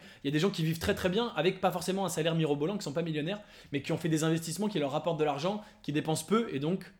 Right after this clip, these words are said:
voilà. Euh, et ça aussi, c'est une façon de gagner de l'argent, parce qu'un investissement qui te rapporte de l'argent, bah, c'est une façon de gagner de l'argent. Donc, comment gagner de l'argent ? en investissant. Donc pourquoi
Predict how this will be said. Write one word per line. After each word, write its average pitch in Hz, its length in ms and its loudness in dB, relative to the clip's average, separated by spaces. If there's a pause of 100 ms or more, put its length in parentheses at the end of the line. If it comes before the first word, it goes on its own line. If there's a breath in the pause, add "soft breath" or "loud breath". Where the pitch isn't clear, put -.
(260)
voilà. 113 240 -8 (480 loud breath)
Euh, 113 140 -8
et 131 60 -6
ça 180 300 6
aussi, 165 220 4
c'est 185 140 4
une 160 80 2
façon 160 180 -2
de 160 60 0
gagner 147 100 -2
de 151 60 0
l'argent, 185 180 2
parce - 140 -4
qu'un 147 100 -2
investissement 170 580 -4
qui - 120 -16
te - 60 -8
rapporte 151 260 2
de 143 40 2
l'argent, 135 280 0
bah, 170 80 0
c'est - 120 -4
une 139 80 -2
façon 135 220 -2
de 165 40 -2
gagner 139 180 -2
de 127 40 -8
l'argent. 127 220 -4
Donc, 107 220 -12 (260 soft breath)
comment 170 220 6
gagner 160 240 6
de 147 40 -2
l'argent ? 147 380 -2 (340 loud breath)
en 135 100 -2
investissant. 143 480 0
Donc 160 220 0
pourquoi 165 420 0